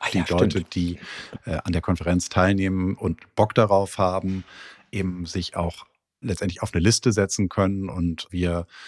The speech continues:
Speaker 2: letztendlich reservieren dann einfach Tische in ein paar netten Restaurants in Hamburg und kuratieren Gruppen von Leuten, die sich hoffentlich noch nicht kennen, die dann da einfach den Abend miteinander verbringen.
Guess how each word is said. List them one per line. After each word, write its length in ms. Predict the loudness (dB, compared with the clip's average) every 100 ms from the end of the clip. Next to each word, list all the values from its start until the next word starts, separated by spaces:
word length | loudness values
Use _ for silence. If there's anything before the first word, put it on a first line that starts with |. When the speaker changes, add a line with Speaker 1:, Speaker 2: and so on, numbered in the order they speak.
| -20 -6
Speaker 2:
letztendlich 420 | -4 0 -2 0
reservieren 360 | 2 2 4 2
dann 160 | 2 0
einfach 320 | -4 -4 -6
Tische 600 | 0 2 4 4 4 -2
in 200 | 0 0
ein 60 | 2
paar 180 | 2 2
netten 220 | 2 0
Restaurants 540 | -2 -2 0 2 2
in 160 | 0 0
Hamburg 560 | 2 4 4 4 2
und 260 | -2 -2 -4 _ _ _ _ _ _ -4
kuratieren 1160 | 2 4 4 4 4 6 6 6 6 2 0 -4 -6
Gruppen 580 | -2 2 4 4 2
von 300 | -6 2 2
Leuten, 280 | 4 2 2
die 80 | -2
sich 180 | -4 -4
hoffentlich 340 | -2 -2 -2
noch 140 | -4 -4
nicht 200 | -6 2
kennen, 380 | 2 4 0 -4 -12 -14 -14 -16 -12
die 100 | -2
dann 180 | 2 4
da 120 | 2
einfach 320 | 0 -2 -4
den 160 | -4 -2
Abend 220 | -2 -2
miteinander 320 | -2 -2 -2
verbringen. 360 | -4 2 2 2